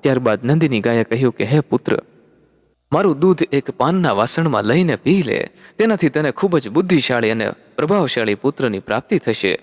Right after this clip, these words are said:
મહારાજ દિલીપે કહ્યું કે, "હે માતા, આ સમયે હું ફક્ત તમારી મીઠી વાતો સાંભળીને સંતુષ્ટ છું. હવે તમે મારી સાથે આશ્રમમાં આવો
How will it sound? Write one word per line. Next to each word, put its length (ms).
મહારાજ 340
દિલીપે 360
કહ્યું 260
કે, 80
"હે 160
માતા, 440
આ 80
સમયે 300
હું 120
ફક્ત 320
તમારી 500
મીઠી 340
વાતો 280
સાંભળીને 480
સંતુષ્ટ 580
છું. 340
હવે 160
તમે 260
મારી 300
સાથે 400
આશ્રમમાં 500
આવો 400